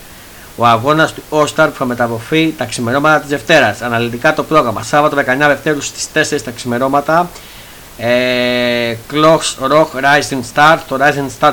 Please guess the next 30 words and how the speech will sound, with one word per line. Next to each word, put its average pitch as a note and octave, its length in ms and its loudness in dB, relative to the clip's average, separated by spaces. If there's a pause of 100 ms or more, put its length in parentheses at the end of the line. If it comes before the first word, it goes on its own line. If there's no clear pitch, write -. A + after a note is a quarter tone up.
(120)
Challenge D3+ 440 4
περιλαμβάνει C3+ 560 0
rookies D3+ 400 -2
και B2+ 140 -4
δευτεροετής B2+ 800 -4
παίκτες D3+ 400 -2
του C3+ 140 -8
N D3 100 0 (100)
B - 20 -2
A, D3 160 2
αλλά C3 280 0
και A#2+ 200 -6
αθλητές B2 460 -4
που D3 100 -2
αγωνίζονται C3+ 520 -2
στην C3 200 -6 (240)
G D3 40 -2 (320)
League, D#3 240 0
τις B2+ 180 -10 (520)
τέσσερις D3+ 440 0
ομάδες D3 420 2
συναγωνίζονται D3+ 1120 -2
σε - 140 -4
ένα D#3 160 0
τουρνουά C#3+ 440 0
τριών D3 360 -4 (600)
αγώνων C#3+ 500 0
που D3 100 -2
αποτελεί B2+ 360 -4
το, D3+ 200 -2